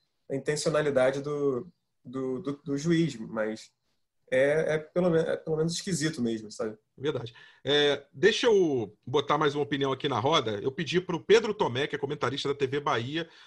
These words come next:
Speaker 2: fazer uma análise a partir do ponto de vista do adversário. Quer dizer, pra, pra quem acompanha Bahia no dia a dia, é, o Botafogo se comportou como no jogo? Como é que foi o Botafogo como visitante, como um time que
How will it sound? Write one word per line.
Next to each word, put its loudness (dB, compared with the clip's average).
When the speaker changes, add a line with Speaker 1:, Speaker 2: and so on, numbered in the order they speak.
Speaker 2:
fazer 2
uma 0
análise 0
a 0
partir 0
do -4
ponto -4
de -4
vista -4
do 0
adversário. -2
Quer -4
dizer, -2
pra, 2
pra 0
quem -4
acompanha 2
Bahia 2
no -4
dia 2
a 2
dia, -6
é, -2
o -2
Botafogo 4
se -10
comportou 0
como -2
no -6
jogo? -6
Como -6
é -4
que -12
foi 0
o 2
Botafogo -2
como -8
visitante, -4
como 0
um -2
time -6
que -6